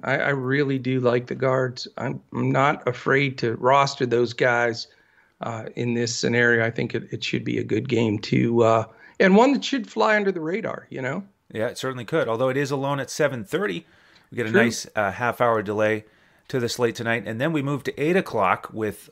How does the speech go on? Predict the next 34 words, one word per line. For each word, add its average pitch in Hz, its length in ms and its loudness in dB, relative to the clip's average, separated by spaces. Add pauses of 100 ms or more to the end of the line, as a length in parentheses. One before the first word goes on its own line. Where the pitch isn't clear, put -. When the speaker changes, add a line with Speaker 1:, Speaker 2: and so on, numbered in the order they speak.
(120)
Speaker 2:
Oklahoma 147 480 0
City 143 440 -4
and 107 220 -6
Minnesota. 135 760 0 (680)
This 143 160 -6
is 135 60 -8
a 113 100 2
two - 240 -6
twenty-six 143 680 -6
and 117 120 -6
a - 20 -4
half 117 320 -4
total 120 460 -2
on 90 280 -6
bet 92 200 -2
U 95 180 -8
S 95 220 -6
dot 90 240 -8
com 95 240 -6
dot 90 240 -4
P 101 180 -8
A. 160 240 -2 (580)
And 113 460 -4
Minnesota 135 640 -2
favored 127 540 -6
by 98 220 0
three. 143 640 -4 (800)
Oklahoma 127 480 -4
City 180 340 -2
coming 117 380 -6
in 104 260 -6 (100)
on 98 200 -8
a 90 80 -8
back-to-back. 95 920 -2